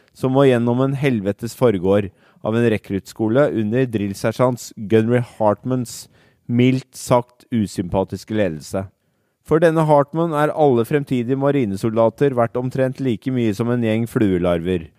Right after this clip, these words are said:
eller kanskje til og med mindre. Sammen skaper det en rå, nådeløs historie som er krydret med bitende humor. Fra kamptreningens prøvelser til krigens marerittaktige prøvelser, når det etter hvert blir sendt på oppdrag og ut i virkeligheten i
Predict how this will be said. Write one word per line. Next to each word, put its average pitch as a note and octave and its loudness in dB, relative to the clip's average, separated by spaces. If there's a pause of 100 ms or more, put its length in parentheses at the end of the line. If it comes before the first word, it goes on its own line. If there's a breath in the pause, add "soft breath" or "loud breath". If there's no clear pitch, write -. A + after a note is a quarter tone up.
(120)
eller B2+ -2
kanskje C#3+ 0
til A#2 -2
og A#2+ -2
med B2 0
mindre. G2 -2 (160)
Sammen D#3+ 0
skaper B2+ 2
det C#3+ 2
en C#3+ 4
rå, C#3+ 6
nådeløs B2 2
historie C3+ 0
som D3 -4
er C3+ -2
krydret A2+ -2
med C3 -4
bitende A2+ -2
humor. F#2+ 2 (460 soft breath)
Fra F3+ 2
kamptreningens F3 -2
prøvelser F3+ 2
til E3 -4
krigens D3 -2
marerittaktige A#2 -2
prøvelser, C3+ -2
når D3 2 (120)
det C3 -2
etter C#3+ -4
hvert C#3+ -2
blir B2+ -8
sendt A#2+ -2
på C#3 0
oppdrag B2 0 (160)
og C3 4
ut A#2 -2
i B2+ 0
virkeligheten G#2 -2
i A#2+ -8